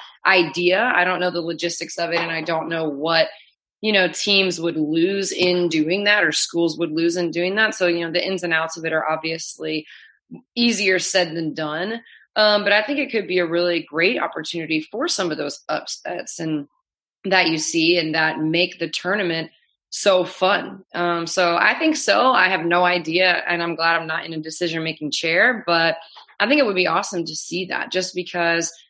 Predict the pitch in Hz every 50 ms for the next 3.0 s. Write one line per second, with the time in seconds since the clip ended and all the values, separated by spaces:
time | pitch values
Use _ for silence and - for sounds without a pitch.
0 | _ _ _ _ _ - 190 196 202 208 202 202 202 185 - - 202 190 180 165
1 | 185 185 180 180 175 - - 185 180 175 180 175 - - 247 294 294 220 196 180
2 | 175 180 175 170 143 165 175 170 - - - - - - - - - - -